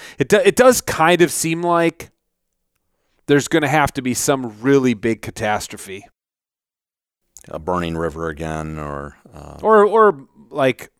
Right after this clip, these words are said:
Speaker 1: Miami get, you know,
Speaker 2: <laughs>
Speaker 1: going underwater and
Speaker 2: Yeah.
Speaker 1: ten million people having to relocate into other cities, and people in Kansas City being like, "Yeah, we don't really want another million
Speaker 2: Right.
Speaker 1: people here,"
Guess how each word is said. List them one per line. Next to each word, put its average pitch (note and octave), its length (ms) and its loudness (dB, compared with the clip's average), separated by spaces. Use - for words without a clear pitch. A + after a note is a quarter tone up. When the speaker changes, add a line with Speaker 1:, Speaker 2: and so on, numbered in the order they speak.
Speaker 1:
Miami B2 720 0
get, A#2 200 -8
you B2+ 80 -4
know, B2+ 180 -2
Speaker 2:
<laughs> A2 60 -12
Speaker 1:
going D3+ 280 4
underwater B2+ 640 4
and B2 120 -6
Speaker 2:
Yeah. F#2+ 220 0
Speaker 1:
ten E3+ 320 0
million D3+ 420 2
people B2+ 680 -2
having C3 320 -2
to A2+ 60 -2
relocate A2+ 680 0
into A#2+ 220 -6
other A2+ 180 -6
cities, A2+ 680 -2
and C3 140 -8
people D3 200 2
in C3 60 0
Kansas C3 360 -2
City C#3 220 0
being C3 140 -4
like, A2+ 200 -4
"Yeah, E3 120 -2
we D#3+ 140 -4
don't E3+ 140 -10
really E3+ 240 -6
want C3+ 320 -6
another A2 420 -8
million G2+ 440 -12
Speaker 2:
Right. D2+ 120 -12
Speaker 1:
people G2 260 -12
here," F2 380 -14